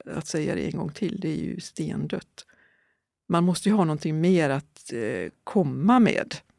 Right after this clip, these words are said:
Det som jag egentligen, eh,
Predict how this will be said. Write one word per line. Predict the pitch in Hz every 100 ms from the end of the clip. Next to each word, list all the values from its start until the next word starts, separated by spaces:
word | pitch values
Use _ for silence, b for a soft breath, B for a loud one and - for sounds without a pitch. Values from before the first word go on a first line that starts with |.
| _ _ _ _ _ -
Det | 175
som | 185 180
jag | 202 190 170 -
egentligen, | 165 160 156 - 160 156 185
eh, | 196